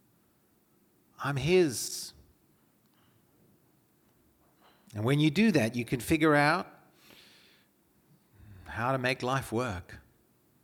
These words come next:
I belong wholly to God. That's the Christian life. That sounds crazy, right? But that's the path of life. Now, of course, the, the problem with being a living sacrifice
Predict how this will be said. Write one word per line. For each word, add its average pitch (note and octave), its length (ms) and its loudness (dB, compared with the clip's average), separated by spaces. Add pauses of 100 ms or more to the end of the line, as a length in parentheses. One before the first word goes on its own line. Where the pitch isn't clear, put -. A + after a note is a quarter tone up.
(840)
I A#2+ 200 -10
belong B2+ 420 -6
wholly C3 840 -8
to - 120 -12
God. A2+ 500 -14 (880)
That's D4 240 -8
the - 100 -8
Christian - 400 -10
life. A3+ 160 -2
That F#4 180 -2
sounds D3+ 240 2
crazy, C#4 460 -6
right? A#3 300 -8 (2000)
But - 140 -10
that's - 400 -6 (120)
the - 80 -6
path D#3 460 -4
of A#2+ 260 -10
life. F3+ 560 -4 (1900)
Now, A#3 100 4
of - 100 2
course, A3 200 4
the, - 180 -10
the F#3 100 -4
problem G#3+ 340 4
with - 260 -2
being D#3+ 220 4
a C#3 40 0
living C#3+ 440 2
sacrifice G2 1000 -4